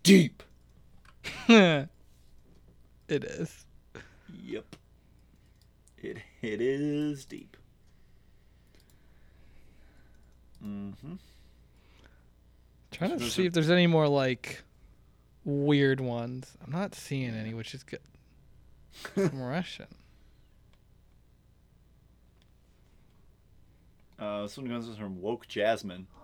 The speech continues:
Speaker 1: "I really love seeing the history of the cup." Yeah. <laughs>
Speaker 2: Yeah.
Speaker 1: Sorry. This next one comes to us from B-, B Tessier ninety-nine. "This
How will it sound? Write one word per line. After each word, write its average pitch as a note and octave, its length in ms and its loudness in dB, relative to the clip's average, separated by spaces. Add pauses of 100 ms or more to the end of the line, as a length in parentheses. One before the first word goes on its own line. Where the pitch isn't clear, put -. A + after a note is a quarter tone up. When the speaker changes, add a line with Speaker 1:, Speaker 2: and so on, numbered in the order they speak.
(1000)
Speaker 1:
"I C3+ 60 -4
really F#3+ 300 6
love G3 200 4
seeing F#3+ 280 -4
the F#3 80 -2
history F3+ 380 0
of F3+ 80 2
the F3+ 80 -2
cup." F3+ 340 2 (1200)
Yeah. D4+ 220 -6
<laughs> - 40 -12 (1040)
Speaker 2:
Yeah. G3 140 -4
Speaker 1:
Sorry. D4 240 -6 (340)
This G#3+ 200 -10
next - 280 -6
one C4+ 160 -6
comes E4 340 -8
to C4 100 -10
us G#3+ 120 -10
from G#3 220 -12
B-, G#3+ 220 -14 (560)
B G#3+ 200 -2
Tessier D#4 560 -2
ninety-nine. C#4 800 -4 (1800)
"This - 480 -2